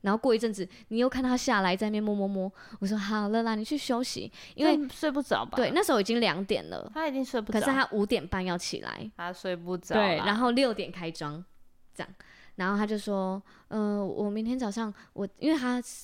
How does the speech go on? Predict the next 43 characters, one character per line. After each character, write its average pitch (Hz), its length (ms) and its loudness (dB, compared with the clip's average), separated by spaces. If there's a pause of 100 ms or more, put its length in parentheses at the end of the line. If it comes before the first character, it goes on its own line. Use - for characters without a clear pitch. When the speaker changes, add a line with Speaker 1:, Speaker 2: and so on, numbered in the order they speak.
(220)
Speaker 1:
很 180 160 2
怕 202 160 2
麻 160 160 -4
烦 - 200 -8
人， 208 240 -10 (160)
所 - 140 0
以 226 40 4
他 220 80 2
就 220 80 0
说 220 200 -2 (380)
：“我， 220 180 -2
因 - 80 -4
为 277 60 4
我 262 80 4
明 208 100 0
天 214 140 0
早 202 80 0
上 185 120 -2
最 196 160 0
早 139 180 -4
开 170 240 -6
庄， 165 360 -8 (260)
然 190 140 0
后 208 60 2
大 214 140 0
家 196 160 0
其 185 160 -6
实 127 320 -8 (120)
都 180 200 0
九 180 200 0
点 175 180 -2
到 156 180 -6
就 160 160 -6
好 170 140 -8 (120)
了。” 67 160 -10 (160)
他 202 120 0
六 208 120 4
点 92 140 -8
开 - 160 -12
庄， - 220 -12
他 185 140 -8
就 196 100 -4
说 180 320 -2